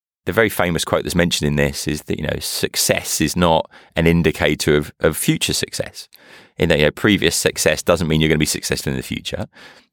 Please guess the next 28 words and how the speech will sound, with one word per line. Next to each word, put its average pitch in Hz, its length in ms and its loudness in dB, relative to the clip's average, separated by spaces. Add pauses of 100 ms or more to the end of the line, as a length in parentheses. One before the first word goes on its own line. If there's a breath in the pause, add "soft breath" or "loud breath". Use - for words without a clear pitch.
(140)
And 104 100 2
I 117 100 4
think 113 180 0
they 123 60 4
had 127 180 -2
to 135 100 2
change 135 340 0
their 131 140 6
approach. - 380 -2
And 87 80 2
I 92 40 2
think 110 220 2
it's, - 240 -4
it's 107 160 2
great 123 260 2
how 92 100 0
they've 85 140 4
embraced 104 340 0
that. - 100 2
And 85 80 0
I'm 98 100 2
really 95 160 4
interested - 440 -2
to - 60 -12
see - 80 -6
what - 80 -6
they're 69 80 -6
doing. 69 280 0